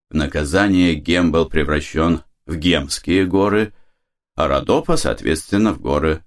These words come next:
Родопские. "Снежные горы теперь, а некогда смертные люди,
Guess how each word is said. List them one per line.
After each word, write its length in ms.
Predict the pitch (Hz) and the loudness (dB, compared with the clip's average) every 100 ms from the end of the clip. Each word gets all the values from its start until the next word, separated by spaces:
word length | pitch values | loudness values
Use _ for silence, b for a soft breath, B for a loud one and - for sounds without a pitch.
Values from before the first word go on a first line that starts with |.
| - | -2
Родопские. 880 | 92 85 - - - - - - - _ _ _ _ _ _ _ _ _ _ _ _ | -2 -2 -6 -10 -12 -10 -12 -12 -18 _ _ _ _ _ _ _ _ _ _ _ _
"Снежные 1000 | _ - 64 69 82 76 76 76 78 78 | _ -16 -6 0 0 0 -2 0 2 0
горы 540 | 69 67 82 78 82 | -2 0 2 2 -2
теперь, 920 | 71 69 67 - 73 82 73 62 - _ _ _ _ _ _ _ _ - | -2 -4 -4 0 2 2 0 -4 -8 _ _ _ _ _ _ _ _ -6
а 180 | - 76 | -4 0
некогда 760 | 82 98 - 87 78 76 85 | 2 0 2 0 0 0 0
смертные 1200 | - - 78 80 98 90 - - 58 - - - 50 - | -2 -2 2 2 2 0 -6 -12 -8 -6 -6 -8 -6 0
люди, 760 | 170 151 - 69 50 - - | 4 2 0 -4 -4 -8 -14